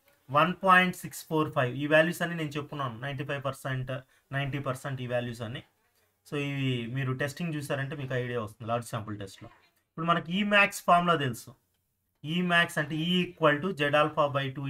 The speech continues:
into sigma by root n. దీని నుంచి మనకు N కావాలి. అంటే N అంటే రూట్ N ఇటు సైడ్ తీసుకొని వచ్చామంటే మా-, ఈ, ఈ ఇటు సైడ్ వస్తుంది. Z alpha by two sigma by E.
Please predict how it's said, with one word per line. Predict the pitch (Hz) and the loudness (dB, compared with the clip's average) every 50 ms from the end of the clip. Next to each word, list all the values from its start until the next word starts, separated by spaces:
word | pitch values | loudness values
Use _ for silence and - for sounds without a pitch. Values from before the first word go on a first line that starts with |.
| 135 | -4
into | 131 127 127 - 170 202 - - _ _ _ _ _ _ _ _ _ _ _ | -4 -4 -4 -6 -6 -8 -8 -12 _ _ _ _ _ _ _ _ _ _ _
sigma | 151 135 131 147 165 165 160 143 | -10 -6 0 4 4 4 6 4
by | 151 147 139 127 | 2 0 0 -2
root | 120 113 - 123 | -4 -6 -6 -6
n. | 117 110 123 | -8 -6 -4
దీని | 151 160 170 170 | -4 -4 -2 0
నుంచి | 180 185 185 190 190 | -2 -2 -2 -2 -2
మనకు | 180 170 165 185 185 180 151 127 127 131 - _ _ _ _ _ _ _ _ | -2 -2 0 2 2 2 2 2 0 -4 -10 _ _ _ _ _ _ _ _
N | 135 151 160 170 190 208 175 175 | 4 6 6 6 6 6 8 10
కావాలి. | 156 139 123 113 104 - - _ _ _ _ | 10 10 8 6 2 -2 -10 _ _ _ _
అంటే | 143 139 147 156 147 143 | -8 -4 0 4 4 4
N | 151 160 170 165 | 4 4 2 0
అంటే | 160 151 185 185 151 156 | 0 0 0 0 0 -2
రూట్ | 170 170 147 165 165 | -2 -2 0 2 2
N | 165 165 160 | 2 2 -2
ఇటు | 147 131 - | -4 -2 -2
సైడ్ | 156 151 139 135 | -2 -2 -2 -4
తీసుకొని | 143 135 - 143 135 131 | -8 -8 -8 -6 -4 -4
వచ్చామంటే | 131 - 131 131 131 175 165 156 | -4 -4 -4 -4 -4 -6 -6 -8
మా-, | 135 131 - 135 143 | -10 -10 -10 -10 -8
ఈ, | 156 160 151 156 147 139 | -6 -6 -6 -6 -6 -6
ఈ | 156 160 165 156 | -4 -2 -2 -2
ఇటు | 147 151 - | -2 -2 -2
సైడ్ | 135 131 127 107 | -2 -2 -2 -4
వస్తుంది. | - - - - 101 98 - _ _ _ _ _ _ _ _ _ _ - | -8 -12 -16 -18 -18 -18 -20 _ _ _ _ _ _ _ _ _ _ -4
Z | 139 139 147 151 | 0 4 6 6
alpha | 156 156 156 165 151 143 135 | 6 6 4 2 2 4 2
by | 143 139 139 135 175 | 0 0 0 -4 -6
two | 180 202 196 - | -8 -8 -8 -10
sigma | 143 131 127 131 135 135 131 127 135 | -12 -10 -6 -2 0 0 0 0 -2
by | 143 147 117 113 | -4 -6 -6 -6
E. | 113 | -8